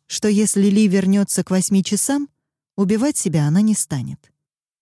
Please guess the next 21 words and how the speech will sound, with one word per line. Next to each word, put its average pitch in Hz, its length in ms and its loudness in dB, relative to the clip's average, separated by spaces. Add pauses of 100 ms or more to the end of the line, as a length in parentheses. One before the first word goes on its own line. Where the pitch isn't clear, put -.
(360)
В - 120 -20
пять 208 240 0
минут 196 300 4
девятого 202 540 0
она 185 260 2
услышала 196 480 0
на 190 140 2
лестнице 202 560 0
его 185 220 2
шаги, 165 440 -6 (680)
но 208 160 0
к - 80 -14
тому 208 240 2
времени 220 460 2
уже 160 240 0
повесила 202 540 0
на 202 140 2
колышек 208 460 -2
буфета 208 440 -2
его 196 240 0
чашку, - 600 -4